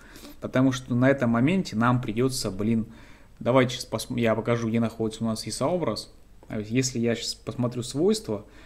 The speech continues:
то у нас путь получается вот такой, вот такой гигантский путь у нас для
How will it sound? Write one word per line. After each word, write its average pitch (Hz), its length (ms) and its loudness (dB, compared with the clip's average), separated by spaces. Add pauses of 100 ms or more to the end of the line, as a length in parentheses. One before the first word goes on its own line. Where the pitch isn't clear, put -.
(220)
то - 80 -8
у 120 80 0
нас 160 480 0 (680)
путь 208 320 -4
получается 127 640 0
вот 131 180 -4
такой, 139 360 0
вот 127 500 -2
такой 156 320 0
гигантский 127 760 0
путь 139 460 -2
у 120 60 0
нас 117 680 -2
для 107 800 -2